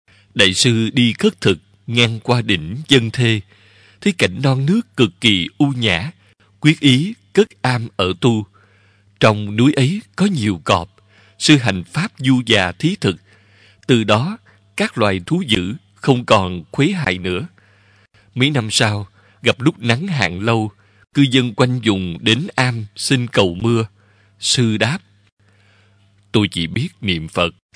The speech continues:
không có tài chi khác." Mọi người vẫn nài nỉ cố thỉnh. Đại sư cảm lòng thành của dân chúng, ra gõ mỏ đi dọc theo bờ ruộng mà niệm Phật. Bước chân của sư đi đến đâu,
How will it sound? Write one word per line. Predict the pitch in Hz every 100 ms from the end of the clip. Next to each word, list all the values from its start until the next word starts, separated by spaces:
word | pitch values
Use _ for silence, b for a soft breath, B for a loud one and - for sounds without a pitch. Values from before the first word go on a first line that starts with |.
| _ _ -
không | - 113 95
có | 117
tài | 90 82
chi | - 117 98
khác." | - 170 - _ b b b b b b b b
Mọi | 110 92
người | 101 104 98 90 95
vẫn | 104 107
nài | 156 104 92
nỉ | 98 85 104
cố | - 143 202
thỉnh. | - 87 85 135 _ _ b b b -
Đại | 87
sư | 85 123 107 107 -
cảm | 90 82
lòng | 135 104 90
thành | 101 87 85
của | 117
dân | 120 120 104
chúng, | 139 123 202 b b b b b
ra | - 135
gõ | 110 98 87
mỏ | 113 90 85 175 _
đi | 147 131 110
dọc | 104 -
theo | 147 135
bờ | 117 92
ruộng | 107 87 85 90 123
mà | 101 101
niệm | 95 87 85
Phật. | 90 92 - b b b b b b b
Bước | 165 175
chân | 135 113 107
của | 95 92 92
sư | 127 117 107
đi | 113 107
đến | 113 151
đâu, | 147 113 107